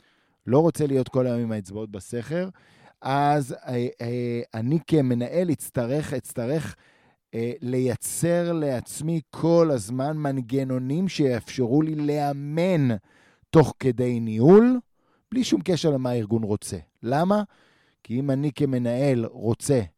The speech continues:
לנהל ושהתוצאות יגיעו ולאורך זמן, אני חייב, חייב, חייב לשנות את, את המיקום ואת הזווית שלי. ולכן, מאמן, בניגוד למה שדיברתי כרגע על מנהל, מתעסק בתהליך,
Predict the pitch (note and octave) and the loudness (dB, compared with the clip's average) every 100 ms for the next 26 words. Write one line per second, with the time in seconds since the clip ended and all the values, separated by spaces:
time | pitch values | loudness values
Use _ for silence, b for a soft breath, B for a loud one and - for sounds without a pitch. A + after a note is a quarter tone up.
0 | _ A2+ B2 B2 B2 C#3+ C#3+ A#2 G#2 A2 | _ -6 -2 -2 -4 -4 -4 -4 -4 -4
1 | A#2+ - A#2+ G#2+ A#2 G2+ C3+ B2+ G#2 G#2+ | -4 -2 -4 -2 -6 -4 2 2 2 0
2 | G#2+ G#2 F2 F#2 B2+ F3+ B3 - b b | -2 -2 -8 -4 0 0 0 -6 b b
3 | b A2 G#2+ - A2 A2 C3+ - G#2 G#2+ | b -10 -8 -6 -4 -2 -2 -4 -6 -6
4 | A2+ - G2+ A2 A#2 G2+ - G2 G#2 G#2 | -6 -8 -6 -4 -4 -6 -6 -6 -6 -8
5 | F2 _ _ - - G2 F2+ C#3+ C#3+ G#2 | -12 _ _ -14 -8 -8 -6 -6 -6 -6
6 | F#2 F2 E2+ F#2+ - G2 G#2+ C#3 D3 C#3+ | -6 -8 -10 -10 -12 -10 -6 -4 -4 -2
7 | C#3 D3+ - b b b b b b b | -2 -2 -8 b b b b b b b
8 | b b b b b A2+ B2+ B2+ A#2 A#2+ | b b b b b -4 0 2 2 2
9 | F3 C#4+ B3 G#3 A3+ B3 A#3 _ _ _ | 4 6 6 4 0 -2 -8 _ _ _
10 | _ _ _ _ _ - F2+ C3 B2+ C3 | _ _ _ _ _ -20 -4 2 2 2
11 | A2 B2 A2 A2 G#2+ - G2+ G2 F#2+ F2+ | 2 2 2 0 -2 -2 -4 -4 -6 -8
12 | G2 - F#2+ F2 F#2 F#2 F#2 F#2 E2+ F2 | -10 -10 -8 -6 -6 -4 -4 -4 -6 -8
13 | F2 C3+ - _ A2 A#2 - G2+ - F3 | -8 -8 -12 _ -4 -4 -4 -8 -4 -4
14 | - F#2 F2 F2+ - A2 G2 F2+ F2 G2 | -6 -12 -8 -8 -6 -6 -6 -8 -12 -12
15 | C3+ G2+ | -12 -14